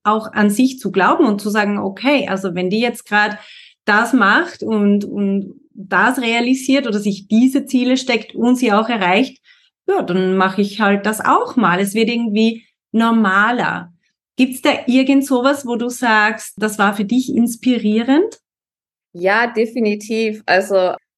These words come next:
Speaker 2: eine Person von unserem, äh, von unserer Gruppe ist auch meine, eine meiner besten Freundinnen.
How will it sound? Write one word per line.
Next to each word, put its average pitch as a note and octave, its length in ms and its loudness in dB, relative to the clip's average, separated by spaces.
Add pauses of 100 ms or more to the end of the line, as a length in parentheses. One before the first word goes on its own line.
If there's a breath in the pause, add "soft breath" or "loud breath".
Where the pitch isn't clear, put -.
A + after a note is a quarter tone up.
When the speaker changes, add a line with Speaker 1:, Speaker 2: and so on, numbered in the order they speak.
Speaker 2:
eine G#3+ 260 2
Person B3+ 600 0
von A3 280 -2
unserem, G3+ 720 -2
äh, F#3+ 200 -2
von G#3 160 -8
unserer A3 260 -2
Gruppe A#3 220 0
ist A3+ 140 2
auch G3+ 120 2
meine, F#3+ 440 0
eine F#3+ 180 0
meiner F#3+ 200 0
besten G3+ 320 -2
Freundinnen. B3 720 0